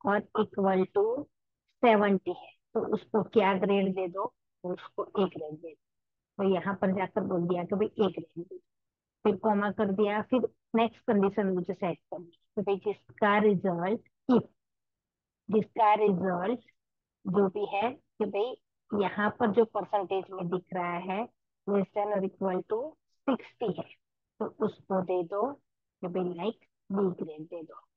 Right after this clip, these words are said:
तो यहाँ पर जाकर कॉमा कर देना है और, अ, बी ग्रेड दे दिया। अभी जाकर वापस से कंडीशन बना रहे हैं कि भाई, if, अ, जिसका result जो भी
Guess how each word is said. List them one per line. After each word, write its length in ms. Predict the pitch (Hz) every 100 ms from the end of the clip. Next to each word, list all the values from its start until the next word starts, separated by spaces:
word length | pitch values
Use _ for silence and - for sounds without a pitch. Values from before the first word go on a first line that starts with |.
| _ _ _ _ _ _ _ _ -
तो 220 | 196 190
यहाँ 280 | 190 208 202
पर 100 | 226
जाकर 520 | 208 208 190 - 202 277
कॉमा 640 | _ _ _ 190 175 180
कर 200 | 208 190
देना 260 | 196 196
है 300 | 196 214 262 - _ _ _ _ -
और, 220 | 190 233 302 _ _ _ _ -
अ, 380 | 202 196 196 196
बी 320 | 196 202 190
ग्रेड 220 | 170 156
दे 140 | 175 170
दिया। 260 | - - - _ -
अभी 240 | 190 277
जाकर 440 | 247 233 208 208 202
वापस 280 | 196 -
से 200 | 214 -
कंडीशन 540 | 214 226 214 214 226 208
बना 280 | 202 196 196
रहे 200 | 196 196
हैं 200 | 214 226 _ _ _ _ _ _ _ _ _ -
कि 40 | 202
भाई, 240 | 202 - _ 277
if, 160 | 247 - _ _ _ _ _ _ _ _ _ _ _
अ, 560 | 202 190 190 190 190 - _ _ _ _ -
जिसका 640 | 226 - - - 214 208
result 520 | 220 214 196 208 202 -
जो 180 | 190
भी 180 | 170 185